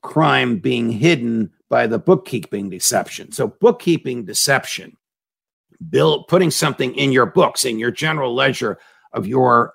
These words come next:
corporation, uh, as an ordinary, reasonable legal expense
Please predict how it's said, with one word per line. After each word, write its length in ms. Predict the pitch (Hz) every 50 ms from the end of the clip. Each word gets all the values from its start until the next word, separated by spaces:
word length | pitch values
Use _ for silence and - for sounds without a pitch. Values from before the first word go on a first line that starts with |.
| _ _
corporation, 920 | - - 135 117 - 120 110 104 113 120 120 120 - - - - - - - _ _ _ _ _ _ _ _ _ _ -
uh, 240 | 110 110 110 107 107 -
as 360 | 127 127 120 120 120 - -
an 160 | 113 110 110
ordinary, 580 | - - 156 165 156 135 143 147 139 139 139 127
reasonable 720 | 113 120 139 143 139 - 139 123 113 104 110 117 110 107 113
legal 340 | 127 151 143 123 113 110 113
expense 600 | 104 - - - - 110 101 90 87 - -